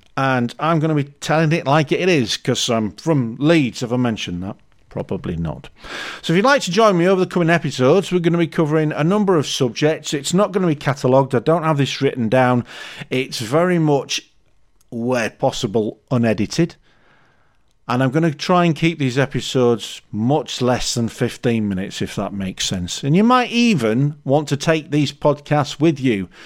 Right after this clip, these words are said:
when you go out running. I say running, could be walking, sprinting, or just sitting on a bench thinking about running. Is that right?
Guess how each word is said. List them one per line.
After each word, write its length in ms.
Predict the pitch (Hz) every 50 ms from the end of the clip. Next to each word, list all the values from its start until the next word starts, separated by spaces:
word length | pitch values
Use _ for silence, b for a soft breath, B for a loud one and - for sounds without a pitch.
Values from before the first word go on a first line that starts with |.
| B B B B B B B _ _ _ _ -
when 200 | 113 113 113 117
you 100 | 110 101
go 160 | - 104 101
out 200 | 98 101 110 -
running. 420 | 104 104 98 95 92 90 87 87 B B B B B B B B _ _ -
I 80 | 165
say 320 | 156 - - 262 247 226 180
running, 420 | 131 123 120 127 131 131 131 123 b b b b b b b _ _ -
could 180 | - 117 92
be 280 | - 107 104 101 98 _ _ _ _ _ _ _ _ _ _ _ _ _ _ -
walking, 520 | 220 240 220 220 - - 107 90 87 85 - _ _ _ _ _ _ _ _ _ _ _ _ _ _
sprinting, 880 | - - - - - - 147 147 143 135 117 - - 107 92 90 87 - _ _ _ _ _ _ _ _ _ _ _ _ _ _ _ _ _ _ _ _ _ _ _ _ _ _ _ _ _ _ _ _ _ _ _ _ _ _ _ _ _ _ _ _ _ _ _ _ _ _ _ _ _ _ -
or 80 | 120
just 260 | 104 - 120 104 - -
sitting 320 | - - 147 - 139 127
on 120 | 127 117
a 80 | 117 110
bench 500 | 98 101 95 92 90 - - - - - - _ _ -
thinking 720 | - - - 170 165 147 139 - 110 98 92 85 - - -
about 280 | - 95 - - - 151
running. 340 | 101 92 92 87 82 82 - - _ _ -
Is 120 | 131 -
that 120 | 165 160
right? 260 | 160 180 202 214 202